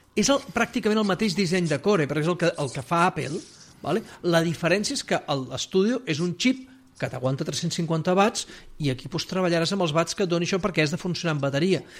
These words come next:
I, i llavors no hi haurà tanta capacitat de pujar, però sí que els models es poden fer més petits. Llavors, la, l'ideal és identificar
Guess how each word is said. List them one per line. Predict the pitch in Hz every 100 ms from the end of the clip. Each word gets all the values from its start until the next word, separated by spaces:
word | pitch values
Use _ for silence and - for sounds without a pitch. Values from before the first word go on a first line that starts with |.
| - -
I, | 196 185 208
i |
llavors | 165 208 202
no | 254
hi | 226
haurà | 202 196
tanta | 202 208 202 180
capacitat | 160 147 165 160 147
de |
pujar, | 127 147 147 123 - -
però | 202 -
sí | 226
que | 226
els | 214 160
models | 180 196 180
es | 175
poden | 180 170 156
fer | 160
més | 151
petits. | - 143 139 - - - -
Llavors, | - 170 - 180
la, | 175 208
l'ideal | 180 165 185 233
és | 254 247
identificar | 233 185 170 170